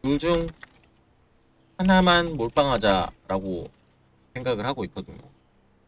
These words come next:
일단 첫 번째 제일 오-, 좋은 옵션은 생명력이죠.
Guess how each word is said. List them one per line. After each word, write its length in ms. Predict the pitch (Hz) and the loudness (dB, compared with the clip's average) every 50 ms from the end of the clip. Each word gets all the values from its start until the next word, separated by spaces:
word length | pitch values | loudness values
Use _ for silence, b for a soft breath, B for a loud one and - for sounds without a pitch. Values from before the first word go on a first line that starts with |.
| _ _ _ _ _ _ _ _ _ _ _ | _ _ _ _ _ _ _ _ _ _ _
일단 160 | _ - 101 | _ -10 -8
첫 140 | 98 - - - | -8 -8 -6 -4
번째 280 | - 180 170 170 - | -2 -2 -2 -2 -4
제일 240 | - - 120 135 139 | -2 0 0 0 0
오-, 100 | 117 101 - _ | -2 -6 -10 _
좋은 260 | - 120 135 143 131 | -6 -4 -4 -4 -4
옵션은 400 | 98 - - - 120 113 107 101 | -6 -8 -6 -6 -4 -4 -4 -4
생명력이죠. 840 | - 135 156 156 147 139 123 110 98 87 82 80 78 - - 85 | -4 -4 -4 -2 -2 -2 -2 -2 -2 -4 -4 -8 -12 -14 -14 -16